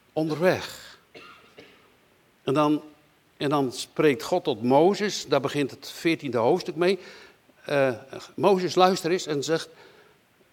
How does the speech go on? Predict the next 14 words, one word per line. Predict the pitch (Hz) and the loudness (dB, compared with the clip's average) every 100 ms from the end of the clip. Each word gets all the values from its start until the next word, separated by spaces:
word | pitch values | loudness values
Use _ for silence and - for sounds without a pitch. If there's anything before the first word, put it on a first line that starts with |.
| _ _ | _ _
eh, | 139 139 135 123 110 110 _ _ _ _ _ _ | -2 0 0 -2 -6 -20 _ _ _ _ _ _
"je | 135 151 | -6 -2
moet | 170 | 0
tegen | 175 143 139 | 0 0 -2
de | 131 | -4
kinderen | 156 139 127 | -2 -2 -4
Israël | 196 175 143 | -4 -2 -2
zeggen," | - 180 180 | 0 0 -2
dat | 147 123 | -8 -10
zijn | - 123 | -10 -4
hele | 165 165 | -2 -2
grote | 143 151 113 | 0 -2 -2
groepen | 131 131 110 | -8 -8 -8
mensen, | 117 170 180 190 | -6 -6 -6 -10